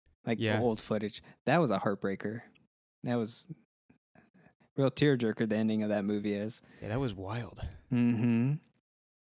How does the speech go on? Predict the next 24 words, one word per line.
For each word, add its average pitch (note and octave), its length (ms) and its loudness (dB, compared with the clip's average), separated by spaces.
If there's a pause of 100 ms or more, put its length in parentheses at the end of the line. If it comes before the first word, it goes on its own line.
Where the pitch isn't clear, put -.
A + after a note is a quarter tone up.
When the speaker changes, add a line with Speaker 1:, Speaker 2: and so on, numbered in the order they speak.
(960)
Speaker 1:
Um, G#2+ 560 0 (800)
trying D3+ 200 2
to D#3+ 40 2
think E3+ 220 4
what A#2 240 2
else. A#2 600 0 (640)
Pacific B2+ 420 2
Rim A#2 220 4
had C3+ 220 2
one. D3+ 300 2 (1800)
Had, A#2+ 180 -2
like, A2 140 -2
this, A#2 200 0
like, A2+ 220 0
little A2 180 2
antiverse A2+ 840 0 (380)
thing B2+ 240 2
going B2+ 280 4
on. C#3 320 0 (640)
Speaker 2:
Mm-hmm. A#2+ 260 0 (1080)
Speaker 1:
What C3+ 120 2
a C3+ 60 4
great A2+ 240 2
movie. G#2+ 520 0